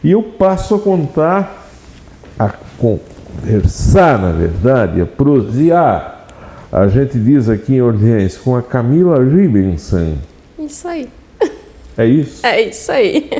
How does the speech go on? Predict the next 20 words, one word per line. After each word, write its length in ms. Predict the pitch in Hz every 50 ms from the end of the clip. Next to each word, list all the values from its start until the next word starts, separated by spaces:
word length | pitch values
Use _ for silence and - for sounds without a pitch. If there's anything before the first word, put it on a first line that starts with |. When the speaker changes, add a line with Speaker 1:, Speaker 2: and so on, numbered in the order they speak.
| - - - -
Speaker 1:
Eu 200 | - 117 123 127
não 180 | 131 131 127 117
passei 520 | - 120 101 90 - - - 123 123 117
no 160 | 101 98 95
teste 600 | 90 - 104 101 95 95 92 90 - - 95 98 104 101
antes, 340 | 92 90 87 87 - -
então 340 | 92 92 98 - 135 131 135
agora 460 | 135 135 151 139 135 147 151 139 - - - - 294 - - - 311 311 - -
Speaker 2:
<laughs> 600 | 294 311 - - - - - - - 605 539 466
Mas 180 | 381 359 311
acertou 480 | 349 370 370 - 359 330 - 392 392 392
de 120 | 349 359
primeira. 600 | 381 - 339 349 330 311 294 277 254 226 220 - - - 415 - - - - - - - - - - - - - - - - - - - - -
Speaker 1:
Ela 420 | - - 127 143 170 190 214 214 202
é 40 | 147
filha 420 | - - - 208 208 202 202 185
do, 540 | 156 151 156 147 147 135 110 - - - 311
do... 340 | - 120 127 139 135 120 - - - - - - - -
Da, 280 | 127 120 131 131 123 - - - -
da 260 | 127 113 131 120